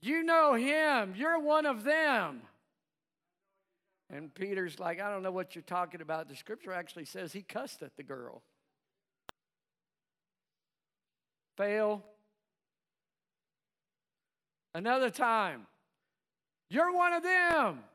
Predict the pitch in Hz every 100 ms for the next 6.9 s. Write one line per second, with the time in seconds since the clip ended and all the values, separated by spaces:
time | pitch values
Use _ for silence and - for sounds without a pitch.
0 | _ - 294 330 254 233 262 277 - 269
1 | 294 302 269 190 - _ _ _ _ _
2 | _ _ - _ _ _ _ _ _ _
3 | _ - 185 202 202 202 202 - _ _
4 | _ _ _ _ _ _ _ _ _ _
5 | - 214 202 - 254 269 - 311 302 302
6 | 277 269 _ _ 175 180 185 190 185